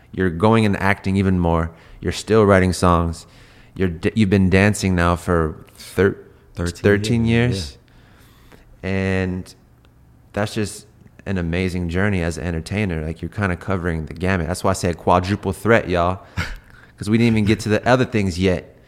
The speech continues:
Speaker 2: Oh.
Speaker 1: But,
Speaker 2: <laughs>
Speaker 1: okay, so this is a good segue into how we met.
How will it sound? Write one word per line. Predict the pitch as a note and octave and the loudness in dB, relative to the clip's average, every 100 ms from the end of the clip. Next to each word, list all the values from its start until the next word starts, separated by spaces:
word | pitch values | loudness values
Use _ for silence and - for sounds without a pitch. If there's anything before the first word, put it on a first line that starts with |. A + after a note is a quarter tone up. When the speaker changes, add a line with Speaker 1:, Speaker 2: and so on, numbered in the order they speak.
| - - - - - - | -20 -20 -20 -20 -18 -10
Speaker 2:
Oh. | E2+ C#2 - - - E2+ - | -8 -10 -14 -10 -4 -2 2
Speaker 1:
But, | A#2 G2+ C3+ - - - - - | 4 4 2 -2 -10 -12 -18 -20
Speaker 2:
<laughs> | _ _ A2+ | _ _ -4
Speaker 1:
okay, | A2+ G2+ | 0 0
so | F#2 G#2+ | 0 0
this | A2 A#2 | -2 -4
is | A2 | -4
a | |
good | G2 G#2 F#2+ | 0 0 0
segue | G2+ G2 F#2+ F#2 | -2 0 2 2
into | F2+ F#2 - F2 | 0 -2 -4 -4
how | F#2+ F2+ E2 | -2 -2 -2
we | E2 D2+ C3 | -4 -2 0
met. | D3+ E2 | 2 -2